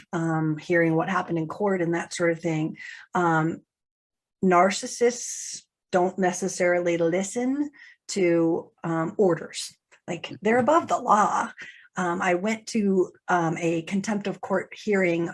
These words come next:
with a friend of mine slash client, and she's like, "My lawyer promises it's gonna be a shit show. You wanna come?"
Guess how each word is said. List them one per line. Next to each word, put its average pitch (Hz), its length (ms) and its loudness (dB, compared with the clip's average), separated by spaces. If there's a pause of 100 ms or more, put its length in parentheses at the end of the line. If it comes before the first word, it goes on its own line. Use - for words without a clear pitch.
with 175 300 -2 (180)
a 165 280 -2 (180)
friend 208 240 4
of 202 100 -2
mine 190 380 2
slash 180 380 -4
client, 180 680 -4 (420)
and 175 440 -2
she's 170 320 -6
like, 165 340 0
"My - 140 -12
lawyer 202 280 2
promises 202 600 0
it's - 180 -4
gonna 226 260 0
be 240 180 2
a 208 100 0
shit - 340 -2
show. 220 280 2
You 196 180 4
wanna 247 260 6
come?" 262 420 4